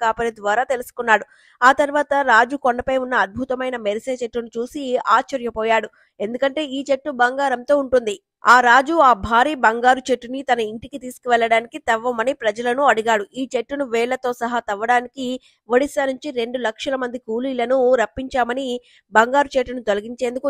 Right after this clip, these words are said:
దాదాపు తొమ్మిది లక్షల మంది కూలీలు శ్రమించారని చెప్పారు. ఆ రాజు ఈ చెట్టు యొక్క వేళ్లు కొద్దిగా కూడా విరగనివ్వకూడదని, అందుకే పర్వతాన్ని చాలా లోతుగా తవ్వాడని అంటారు. అదే సమయంలో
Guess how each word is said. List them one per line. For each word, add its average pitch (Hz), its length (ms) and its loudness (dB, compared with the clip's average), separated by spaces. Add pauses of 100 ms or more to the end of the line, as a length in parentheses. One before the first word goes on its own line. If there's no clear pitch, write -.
దాదాపు 240 340 2 (100)
తొమ్మిది 226 360 -2
లక్షల 247 320 -6
మంది 240 240 -8
కూలీలు 254 360 -4
శ్రమించారని 226 680 -4
చెప్పారు. 240 320 0 (340)
ఆ 226 120 10 (100)
రాజు 254 280 4 (100)
ఈ - 20 -2 (120)
చెట్టు 247 280 -4
యొక్క 269 160 -2 (200)
వేళ్లు 240 300 0 (120)
కొద్దిగా 233 420 -2
కూడా 247 260 2
విరగనివ్వకూడదని, 240 840 -2 (220)
అందుకే 262 360 -4
పర్వతాన్ని 247 560 -2
చాలా 226 200 0 (100)
లోతుగా 240 420 0
తవ్వాడని 220 500 -2
అంటారు. 233 280 0 (340)
అదే 214 240 6 (100)
సమయంలో 262 340 2